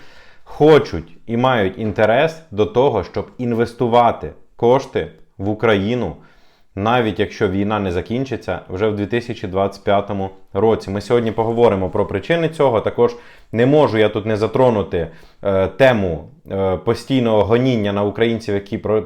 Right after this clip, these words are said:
е, знаходяться за кордоном, бо в мене постійно під-, після якихось таких подібних заяв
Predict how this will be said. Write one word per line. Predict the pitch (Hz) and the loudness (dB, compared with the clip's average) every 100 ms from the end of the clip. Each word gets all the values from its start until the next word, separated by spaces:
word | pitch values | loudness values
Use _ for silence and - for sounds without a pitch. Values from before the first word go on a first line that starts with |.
| - | -2
е, | 104 95 95 | -2 0 -2
знаходяться | 107 - 117 104 107 | -4 0 0 0 -2
за | 101 | -4
кордоном, | 101 107 123 180 180 165 - - - | -4 -2 0 0 -2 -6 -14 -20 -12
бо | 104 120 233 214 92 | -2 4 6 6 2
в | - 101 | -6 -2
мене | 135 156 139 | 0 2 0
постійно | 117 107 143 131 110 | -2 -4 -2 -2 -2
під-, | 117 98 - | -4 -6 -6
після | 117 120 | -2 2
якихось | 110 120 117 104 | 2 0 -4 -4
таких | 110 - 113 | -4 -4 -4
подібних | - 107 110 107 104 | -4 -4 -2 -4 -2
заяв | 127 156 202 | 2 4 2